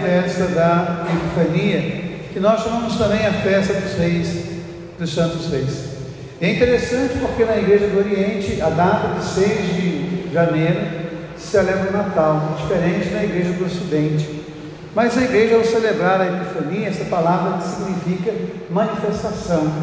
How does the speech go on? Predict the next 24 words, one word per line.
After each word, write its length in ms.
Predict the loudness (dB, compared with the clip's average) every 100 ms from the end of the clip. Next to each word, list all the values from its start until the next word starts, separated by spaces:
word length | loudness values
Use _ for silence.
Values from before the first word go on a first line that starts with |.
| -6 -8 -12 -14 -4
ela 180 | 0 2
mostra 420 | 4 2 2 0
para 200 | 2 2
nós 640 | 2 2 2 2 -2 -6 -8
que 140 | -4
Jesus 460 | 0 0 0 -2 -2
se 140 | -2
revela 840 | -2 -2 0 2 4 2 -2 -6 0
ao 140 | 2
mundo. 600 | 2 0 0 -4 -6 -8 -10 -14 -10 0
E 80 |
o 60 | 2
mundo 320 | 4 4 4
nós 180 | 4 2
podemos 340 | 0 -2 0
compreender 680 | 2 2 2 2 2 4 4
aqui 220 | 2 0
através 560 | 0 2 2 2 0 0
desses 340 | -2 -2 -4
magos 520 | -2 0 0 0 -2 -4
que 160 | -6
vêm 280 | -4 -2 -2 -4 -8 -10 -6
do 120 | -2
Oriente. 520 | 0 2 0 0 -2